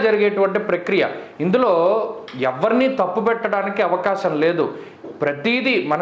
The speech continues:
జీవితంలో ఏది జరిగినా బుద్ధి కర్మానుసారిణి, నీకొచ్చే ప్రతి ఆలోచన గ్రహాల కదలిక,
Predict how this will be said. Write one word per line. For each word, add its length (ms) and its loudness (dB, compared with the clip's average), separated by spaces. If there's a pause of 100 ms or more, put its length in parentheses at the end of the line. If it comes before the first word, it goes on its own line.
(120)
జీవితంలో 500 2 (240)
ఏది 280 2
జరిగినా 360 2 (160)
బుద్ధి 280 0 (160)
కర్మానుసారిణి, 1000 2 (460)
నీకొచ్చే 460 0 (140)
ప్రతి 240 2 (120)
ఆలోచన 400 2 (200)
గ్రహాల 320 2 (120)
కదలిక, 480 2